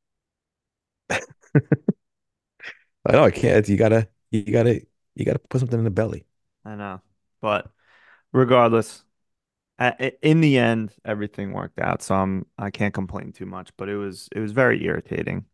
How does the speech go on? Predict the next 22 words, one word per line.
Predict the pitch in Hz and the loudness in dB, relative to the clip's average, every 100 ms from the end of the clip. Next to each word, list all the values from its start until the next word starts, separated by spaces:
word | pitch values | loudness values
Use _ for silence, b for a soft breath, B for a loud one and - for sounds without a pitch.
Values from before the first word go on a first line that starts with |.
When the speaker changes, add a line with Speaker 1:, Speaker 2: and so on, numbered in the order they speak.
| _ | _
Speaker 2:
Uh, | 104 92 87 - | -4 -2 -2 -4
you | 98 | -4
know, | 92 | -2
you're | 92 101 | 0 0
in | 101 | 0
a | 101 | 0
service-based | - 127 120 110 - 107 - | 2 2 4 0 2 0 0
industry. | 95 92 - - 95 92 - _ _ _ _ _ _ - | -4 -4 -8 -6 -4 -4 -8 _ _ _ _ _ _ -6
Uh, | 92 90 80 73 - _ _ _ - | -2 -2 -2 -4 -8 _ _ _ -10
y-, | 107 - | -8 -6
you | 120 110 | 0 2
acting | 117 117 117 | 2 4 2
like | 107 101 - | 4 2 0
we're | 110 | 0
not | 107 104 - _ _ - | 2 0 -2 _ _ -6
handing | 113 113 107 104 | 0 2 4 4
over | 107 101 101 | 4 4 0
thousands | - 101 101 104 | 0 0 -2 -4
of | 95 | -6
dollars | 85 90 98 98 - | -4 -2 -2 -4 -8
to | - | -8
you. | 95 85 87 | -6 -6 -8